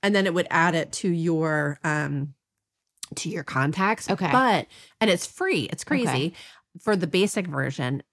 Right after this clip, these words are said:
Speaker 1: And you can also, based on that business card, you can create your own email signature. And so I've had the Good Enough-ish podcast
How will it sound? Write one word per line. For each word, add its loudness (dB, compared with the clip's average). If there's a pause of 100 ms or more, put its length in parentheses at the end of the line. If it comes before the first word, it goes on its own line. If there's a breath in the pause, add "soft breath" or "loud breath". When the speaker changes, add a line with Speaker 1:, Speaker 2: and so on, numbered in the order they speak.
(120)
Speaker 1:
And 4
you 2
can 0
also, 4
based 2
on 0
that -4
business -2
card, 0
you -2
can -2
create -2
your -2
own 0
email 0
signature. -4 (380 loud breath)
And -2
so 0
I've 2
had -2
the -2
Good 0
Enough-ish -2
podcast -2